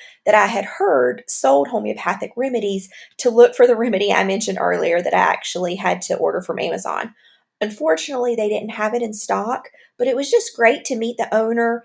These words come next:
hear his passion about natural remedies, to know that that's a local shop that I can support if I need to buy remedies,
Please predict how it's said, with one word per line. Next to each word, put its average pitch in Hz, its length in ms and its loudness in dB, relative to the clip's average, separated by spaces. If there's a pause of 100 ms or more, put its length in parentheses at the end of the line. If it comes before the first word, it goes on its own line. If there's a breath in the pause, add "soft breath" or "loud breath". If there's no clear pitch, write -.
(140 soft breath)
hear 277 260 0
his 269 160 0
passion 240 420 -6
about 220 280 -4
natural 196 420 -4
remedies, 214 600 -8 (240 soft breath)
to 240 120 -4
know 220 400 2
that 233 140 -2
that's 214 240 -4
a 202 60 -2
local 220 680 -2 (240 soft breath)
shop 220 440 2
that 226 80 0
I 196 140 -2
can 202 160 -8
support 202 560 -4
if 233 120 -8
I - 120 -4
need 185 260 -4
to 202 100 -8
buy 190 300 0
remedies, 262 500 -4